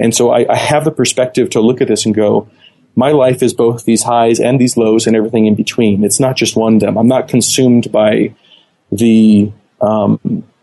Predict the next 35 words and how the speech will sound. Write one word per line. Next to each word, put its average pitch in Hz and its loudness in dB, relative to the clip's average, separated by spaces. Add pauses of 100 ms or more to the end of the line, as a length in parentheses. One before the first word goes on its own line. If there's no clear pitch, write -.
the 120 -2
sadness 127 0
of 110 0
losing 117 0
these 110 0
incredible 107 -2
people 151 -2
in 123 0
my 110 0
life, 104 0 (260)
and 127 0
I'm 123 4
not 123 0 (480)
propelled 139 0
by 113 2
these 117 0
great 123 0
successes 120 -4
to 110 -4
think 113 -2
that 110 -2
anything 113 0
I 98 -2
can 107 0
do 107 2
can 107 -4
be 98 0
successful." - -4
I 120 0
have 123 0
a - -4
perspective 110 -2
of 104 -2
it 95 0
all. 104 -4